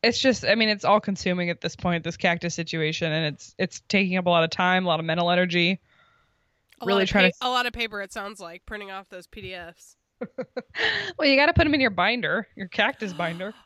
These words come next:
Speaker 2: <gasps>
Speaker 1: Dude, I was watching a
Speaker 2: I
Speaker 1: movie.
Speaker 2: could make the cute, I could design the cutest cover for your cactus binder. Oh
Speaker 1: Oh,
Speaker 2: my
Speaker 1: I bet you
Speaker 2: God.
Speaker 1: could.
Speaker 2: Oh, I
Speaker 1: Can't
Speaker 2: wanna
Speaker 1: let her
Speaker 2: do it
Speaker 1: become.
Speaker 2: so bad. I wanna do it so bad. It'd be so cute. So listen, I got wine because I have a topic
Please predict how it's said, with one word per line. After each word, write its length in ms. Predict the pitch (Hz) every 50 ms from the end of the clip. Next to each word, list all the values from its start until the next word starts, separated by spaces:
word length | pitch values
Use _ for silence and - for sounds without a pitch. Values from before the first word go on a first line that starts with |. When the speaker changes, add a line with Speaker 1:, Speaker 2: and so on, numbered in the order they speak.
| _ -
Speaker 2:
<gasps> 220 | - _ _ _
Speaker 1:
Dude, 200 | - 202 208 202
I 120 | - - 220
was 120 | 262 277
watching 360 | 277 285 302 302 - - 403 403
a 40 | 415
Speaker 2:
I 80 | - 254
Speaker 1:
movie. 140 | 208 196
Speaker 2:
could 80 | - -
make 320 | 359 294 269 240 - - -
the 100 | 494 480 -
cute, 280 | - - - 302 262 -
I 140 | 240 247 247
could 140 | 247 294 254
design 360 | 294 311 294 359 311 339 330
the 80 | 370 359
cutest 520 | - - - 285 240 214 226 220 - - -
cover 280 | - 226 202 190 202
for 140 | 185 - 208
your 160 | 196 185 185
cactus 380 | 175 202 175 165 - 190 165 -
binder. 480 | 170 165 165 160 156 156 160 165 156 _ _ _ _ _ _ _ -
Oh 100 | 240 226
Speaker 1:
Oh, 40 | 220
Speaker 2:
my 260 | 214 240 247 247 247
Speaker 1:
I 200 | 214 196 185 185
bet 80 | 180 277
you 60 | 269 -
Speaker 2:
God. 20 | - 233 233 220 196 185 196
Speaker 1:
could. 80 | 226 -
Speaker 2:
Oh, 280 | 254 247 247 247 240 233
I 20 |
Speaker 1:
Can't 180 | 233 196 202 220
Speaker 2:
wanna 140 | 226 214 226
Speaker 1:
let 80 | 226
her 60 | 220
Speaker 2:
do 60 | 214 214
it 20 | 220
Speaker 1:
become. 320 | 233 240 233 214 202 208
Speaker 2:
so 240 | 226 233 214 220 214
bad. 480 | 190 202 196 196 196 190 196 190 190 185
I 120 | 175 190
wanna 180 | 202 208 202 202
do 80 | 208 202
it 160 | 196 190 -
so 220 | - - 196 185
bad. 420 | 180 185 165 170 170 175 180 175 143
It'd 140 | - 185
be 100 | 185 220
so 240 | 208 - - - 294 302
cute. 480 | - - 359 330 330 339 339 339 - - _ _ _ _ _ _ _ _ _ _ _ _ _ _ _ _ _ -
So 160 | - 302 311
listen, 340 | 277 285 285 - 311 254 226
I 160 | - 208 233
got 220 | 254 269 269 240 240
wine 380 | 226 214 208 226 233 220 226
because 180 | 233 220 254 214
I 80 | 208
have 160 | 226 254 220 196
a 60 | -
topic 560 | - - 214 208 214 226 208 190 170 - _